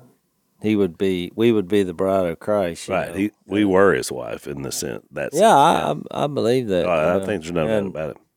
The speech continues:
Speaker 1: and so what I was gonna say, though, is when you look at this, when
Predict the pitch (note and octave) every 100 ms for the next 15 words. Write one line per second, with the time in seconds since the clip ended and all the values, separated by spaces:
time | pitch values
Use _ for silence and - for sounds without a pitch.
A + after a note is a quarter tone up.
0 | - A#2+ A2 - _ - C3 B2 C3+ D3+
1 | D3 G#2+ A#2 G#2 - A2 G#2 G2+ G#2 G#2
2 | G2+ F#2 - A2+ A2 A2 B2 A2+ - G2
3 | F2 - F2 G2+